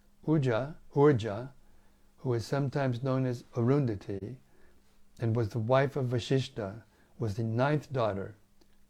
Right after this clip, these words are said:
of Kardama Muni. Text forty-two. Chitti, wife of the sage Atharva,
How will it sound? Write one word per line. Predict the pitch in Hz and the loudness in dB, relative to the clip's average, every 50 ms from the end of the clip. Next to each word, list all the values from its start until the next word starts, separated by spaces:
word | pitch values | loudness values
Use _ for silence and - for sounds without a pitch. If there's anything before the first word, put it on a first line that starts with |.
| - - | -16 -10
of | - 117 107 - | -8 -6 -6 -6
Kardama | - - 120 113 113 110 110 110 113 | -4 -2 -2 0 0 0 -2 -2 -4
Muni. | 107 107 101 95 92 90 92 - - _ _ _ _ _ _ _ _ _ _ _ _ _ _ _ _ - _ _ _ - - - _ _ _ - - - - - - - - - - | -4 -4 -4 -6 -8 -10 -12 -18 -20 _ _ _ _ _ _ _ _ _ _ _ _ _ _ _ _ -20 _ _ _ -20 -20 -20 _ _ _ -20 -20 -20 -20 -20 -20 -20 -20 -16 -8
Text | - 135 120 117 - - | -4 -2 -2 -2 -4 -8
forty-two. | - 123 123 127 143 127 - - 123 104 95 95 - - - - - - - - - - - - _ - - - - - - - - - - - - - - - - _ _ - - - _ _ - - _ _ _ _ _ - - - - _ _ - - _ _ _ - - - _ _ _ _ _ _ - | -6 -6 -4 -4 -4 -6 -6 -6 -6 -6 -6 -10 -14 -20 -20 -20 -20 -20 -20 -20 -20 -20 -20 -20 _ -20 -20 -20 -20 -20 -20 -20 -20 -20 -20 -20 -20 -20 -20 -20 -20 _ _ -20 -20 -20 _ _ -20 -20 _ _ _ _ _ -20 -20 -20 -20 _ _ -20 -20 _ _ _ -20 -20 -20 _ _ _ _ _ _ 0
Chitti, | - - 208 202 - - 135 104 92 87 - - _ _ _ _ _ _ - _ _ _ _ _ _ _ _ - | 6 8 8 8 8 4 0 -2 -2 -6 -12 -20 _ _ _ _ _ _ -20 _ _ _ _ _ _ _ _ 0
wife | 127 135 147 156 151 - | 4 6 6 6 4 2
of | 151 135 131 | 0 0 0
the | 135 127 | 0 -2
sage | - - 156 156 160 160 147 - - _ _ _ _ - - | 0 0 2 2 2 2 0 -4 -8 _ _ _ _ -12 -10
Atharva, | 123 - - 143 156 156 160 151 120 107 92 - | -10 -4 2 4 6 8 8 6 4 2 -2 -4